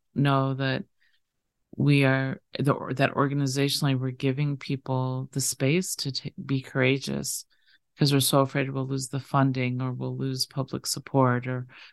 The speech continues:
we'll lose board members. And 'cause there is a lot to lose. It's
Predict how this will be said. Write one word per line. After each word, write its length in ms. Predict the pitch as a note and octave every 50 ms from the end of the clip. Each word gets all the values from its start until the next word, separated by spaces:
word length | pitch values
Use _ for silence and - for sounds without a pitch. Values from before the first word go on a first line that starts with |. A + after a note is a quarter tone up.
| _ _
we'll 120 | - C#3 C3+
lose 280 | C3+ C#3 C#3 C3 C3
board 460 | - _ - C3+ C3 C3+ C3+ C3 C3 -
members. 680 | C3 B2+ B2+ B2 B2+ B2+ B2+ B2+ C3 C3 - - - - _ _ _ _ _ _ _ _ _ _ _ _ _ _ -
And 200 | - D3+ D3 -
'cause 160 | - D#3 D3+
there 140 | D#3+ E3 F#3
is 140 | A#3 A3+ -
a 60 | D3+
lot 240 | C3+ C#3+ D3+ D3+ -
to 120 | - -
lose. 300 | - D#2+ - - C3 -
It's 200 | D3+ C3 - -